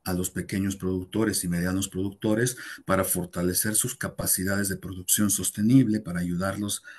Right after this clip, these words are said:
a que mejoren su, su fertilidad del suelo, que regeneren el suelo, que manejen mejores variedades, etcétera, etcétera. Y con ese mismo, con ese mismo circuito financiero de conservación en un canje de naturaleza por deuda,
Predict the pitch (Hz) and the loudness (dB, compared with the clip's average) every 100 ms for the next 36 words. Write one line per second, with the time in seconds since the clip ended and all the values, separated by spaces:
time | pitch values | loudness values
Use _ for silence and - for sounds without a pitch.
0 | - - - 92 95 95 - 101 98 92 | -20 -14 -10 -4 0 0 0 0 2 0
1 | 87 - - - 87 - 90 92 92 87 | -4 -4 -10 -10 -10 -6 -4 -2 -2 0
2 | - 131 104 101 104 - - _ 92 87 | 2 4 4 2 -2 -10 -20 _ -2 0
3 | 85 98 90 90 90 - 123 104 87 87 | 0 0 2 0 0 0 0 0 -2 -4
4 | 82 90 92 95 92 95 92 - - - | 0 0 0 0 0 0 -2 -10 -8 -6
5 | - 95 92 90 90 98 127 104 104 - | -2 0 0 0 0 2 2 0 -2 -2
6 | - 92 90 104 - 107 - 101 120 - | -2 -2 -2 0 2 0 0 -2 -2 -6
7 | - - - 107 104 98 120 139 151 135 | -16 -12 -8 -4 0 4 6 8 8 10
8 | 135 135 127 123 120 120 - _ - - | 10 8 4 2 2 0 -4 _ -20 -8
9 | - 101 104 107 110 117 110 104 98 107 | 0 2 4 4 4 2 2 -2 -4 -6
10 | 110 - 95 95 92 101 95 90 - 90 | -6 -6 -4 -2 -2 -2 -2 -4 -4 -4
11 | - 92 92 - 117 90 90 92 101 101 | -4 -4 -2 0 2 0 0 -2 -2 -4
12 | 95 90 87 90 90 95 - - 143 131 | -4 -4 -4 -6 -6 -4 -4 -4 -2 0
13 | 123 120 156 | 0 2 0